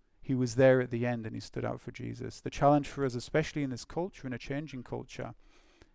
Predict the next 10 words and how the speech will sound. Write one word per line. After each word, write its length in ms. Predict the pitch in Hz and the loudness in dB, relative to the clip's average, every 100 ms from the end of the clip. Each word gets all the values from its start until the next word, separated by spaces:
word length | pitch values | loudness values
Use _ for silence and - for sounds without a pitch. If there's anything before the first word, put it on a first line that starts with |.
| - - | -16 -2
ten 220 | 156 160 | 0 2
or 100 | 147 | 0
twenty 260 | - 147 127 | -2 -2 0
years, 380 | 135 160 127 | 4 4 4
what 100 | 151 | -2
will 120 | 147 135 | -2 -2
the 100 | 135 - | -2 -2
church 260 | 170 - | -4 -4
look 200 | 127 - | -12 -8
like? 220 | - 117 | -6 -6